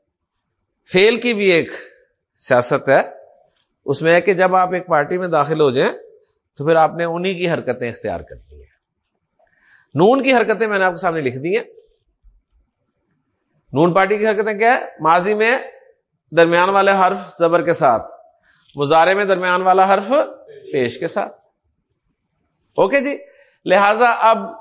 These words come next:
میں آپ کے سامنے کوئی بھی تین حرفی مادہ رکھتا ہوں، مثلا میں فروغ آپ کے سامنے رکھتا ہوں جی، را، زا اور قاف۔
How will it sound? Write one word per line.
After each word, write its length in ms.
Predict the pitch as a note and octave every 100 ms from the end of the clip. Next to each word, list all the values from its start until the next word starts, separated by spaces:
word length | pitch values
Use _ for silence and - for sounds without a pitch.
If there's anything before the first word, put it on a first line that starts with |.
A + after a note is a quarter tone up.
| - - _ _ _ _
میں 160 | D#3+ G3
آپ 200 | G#3 G#3+
کے 80 | A3+
سامنے 400 | A3 G#3 A3 A3+
کوئی 280 | A3 A#3
بھی 120 | B3 B3
تین 400 | A#3+ G#3+ A3+ A3+
حرفی 300 | F#3+ E3 G3+
مادہ 440 | F3 E3+ F#3 F3+ E3+ - C#3
رکھتا 280 | D3+ - F3
ہوں، 180 | F3+ F3 - _ _ _ _ _
مثلا 280 | D#3+ D#3+ F#3+
میں 360 | F#3 F3+ F#3+ F#3 -
فروغ 320 | F3 G3+ G3
آپ 140 | F3+
کے 40 | F3
سامنے 280 | F#3+ F3+
رکھتا 260 | E3+ D#3+ F3+
ہوں 60 | F3
جی، 300 | F3 F#3 E3+
را، 560 | C#3+ D3 E3 F3 F#3 - - - _
زا 540 | B2+ A#2 B2 C#3 D3+ E3
اور 420 | E3+ - C3+ D3
قاف۔ 420 | - D3 C#3+ B2+